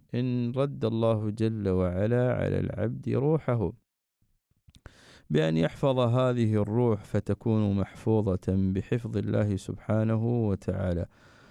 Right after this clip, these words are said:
وها هنا توسل بأفعال الله سبحانه وتعالى،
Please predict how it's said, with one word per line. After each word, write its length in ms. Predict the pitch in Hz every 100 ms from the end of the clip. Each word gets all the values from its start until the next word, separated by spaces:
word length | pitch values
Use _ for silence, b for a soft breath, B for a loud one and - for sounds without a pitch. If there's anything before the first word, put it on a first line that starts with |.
| B B
وها 360 | 147 165 160
هنا 520 | 127 117 117 117 135 135
توسل 1040 | - 107 117 113 - - 107 117 143 139 131
بأفعال 600 | - - - 98 120 117
الله 420 | 104 113 117 110
سبحانه 720 | - 110 - 123 123 120 120
وتعالى، 840 | 135 147 139 123 120 - 123 95